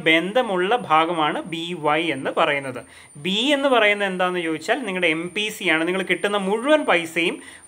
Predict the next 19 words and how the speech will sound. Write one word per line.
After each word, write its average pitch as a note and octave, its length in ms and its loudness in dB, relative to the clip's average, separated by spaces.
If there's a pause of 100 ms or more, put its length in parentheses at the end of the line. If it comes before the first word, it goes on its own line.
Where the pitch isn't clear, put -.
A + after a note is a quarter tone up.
വരുമാനം G3+ 420 4 (160)
ആയിരം G#3+ 280 4
കിട്ടിയാൽ F#3+ 280 0
ആയിരവും F#3+ 300 2
ചിലവാക്കത്തില്ല, E3 560 2 (160)
ആയിരത്തിൻ്റെ F3 440 -2
ഒരു F3 120 -8
ശതമാനമേ F#3 580 2 (380)
ചിലവാക്കത്തുള്ളൂ. E3 720 2 (380)
അതിനെയാണ് F3+ 480 0 (260)
ബി F3+ 100 -4 (120)
എന്ന് D3+ 200 -4
പറയുന്നത്. C#3+ 400 -2 (380)
ഈ - 20 4 (180)
ഇക്വേഷൻ D#3+ 640 -2 (560)
very F3 280 4
important D3+ 540 0
ആണ്. C#3 120 -4 (120)
C A3 140 -6